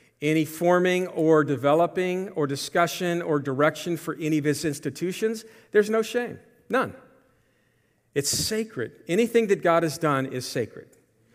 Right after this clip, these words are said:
Anything that God has created is sacred. Why is it when we come to the topic of sex, we talked about, that we're, we're a little bit awkward even as Christians?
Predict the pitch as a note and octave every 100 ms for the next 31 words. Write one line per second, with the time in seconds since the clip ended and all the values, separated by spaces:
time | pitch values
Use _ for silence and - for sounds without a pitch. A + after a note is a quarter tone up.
0 | _ - D#3+ F3+ G3+ E3+ D#3+ D#3 D#3 -
1 | - C#3 B2 C3 E3 - G#3+ F#3+ - -
2 | - _ _ _ _ _ _ _ _ _
3 | _ _ - B2+ E3+ G3 F#3 G3 F3 E3
4 | E3 F#3 F#3 E3+ E3 E3 E3 F#3+ F3+ D3+
5 | C#3 - - - - - A#3 C#3 - -
6 | - - - _ _ _ _ _ _ -
7 | B2 D3+ C#3 C#3+ C#3+ E3 F#3+ - - _
8 | _ D#3 E3 D#3+ D3+ D#3 D3 D#3+ D#3 F3+
9 | E3 E3+ E3+ G3 A3 E3 D#3 D3+ D#3 D#3
10 | - B3 B3 - - A#2+ - - -